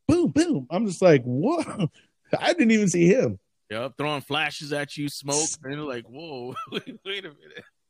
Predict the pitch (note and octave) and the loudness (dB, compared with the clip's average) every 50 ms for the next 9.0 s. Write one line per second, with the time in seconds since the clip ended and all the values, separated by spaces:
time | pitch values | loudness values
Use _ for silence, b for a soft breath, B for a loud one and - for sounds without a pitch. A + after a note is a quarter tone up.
0 | _ - C3+ B2+ D3 F3 G3+ G3 E3+ D3+ C#3+ E3 F3+ E3 D#3+ E3 D3 C#3+ D3+ D3 | _ -6 -2 4 6 6 8 8 8 8 8 6 6 6 2 2 2 2 2 2
1 | D3 C#3+ D3+ E3+ C3 D3 E3 - _ _ _ _ - D#3+ D3 E3+ F#3+ G3+ F#3 D#3+ | 2 0 -2 -2 -2 -2 -2 -4 _ _ _ _ -2 2 4 6 8 8 8 8
2 | D#3+ E3 F3 F3+ E3+ E3 D3+ C#3+ B2+ B2+ C#3 D3+ D#3+ D#3 - D#3+ C#3+ C3 B2 A#2 | 8 8 8 6 6 6 6 6 6 4 4 4 2 0 2 2 4 4 4 4
3 | G2+ - F3 F3 E3+ D#3+ C#3 C3+ D3 C#3+ C3 A#2+ B2+ B2 A2+ D3 F3+ A3+ A#3+ A3 | 2 2 0 2 2 2 2 2 2 0 0 0 -4 -2 2 2 2 2 2 -4
4 | F3 C#3 C#3+ C#3+ B2+ C3+ E3+ F3 - - - F3+ E3+ D#3 C#3 C3+ - - - F3 | -6 -4 -4 -4 -2 -2 -4 -4 -4 -6 -8 -4 -4 -2 -2 -2 -4 -4 -2 0
5 | D#3+ D3+ C#3+ C3 A#2+ A2 A#2 B2 B2+ C3 C3 A#2+ G#2+ G#2 A2 B2+ C#3 C#3 C3+ B2 | 0 2 2 0 -2 -2 -6 -10 -8 -8 -8 -10 -10 -12 -4 0 0 2 2 2
6 | A2 A2 A#2 G#2 G#2 G#2+ A2 B2 C3 C#3 D3 C3+ - - - - _ _ _ _ | 0 -2 -8 -16 -16 -14 -6 -4 -2 -2 -2 -4 -8 -16 -18 -18 _ _ _ _
7 | _ _ _ _ _ _ _ - A#2 B2+ B2 C3+ C3+ A#2 - G#2+ G2 - - - | _ _ _ _ _ _ _ -6 -4 -2 0 0 0 0 -2 -8 -8 -8 -4 2
8 | C3 B2+ A#2+ A#2 A2+ G#2+ G#2+ A#2+ A#2 F#2+ - - A2 A2+ A2+ A#2 B2+ B2 G#2+ | 4 6 6 6 4 2 2 2 0 0 -2 -4 -6 -4 -4 -4 -4 -6 -8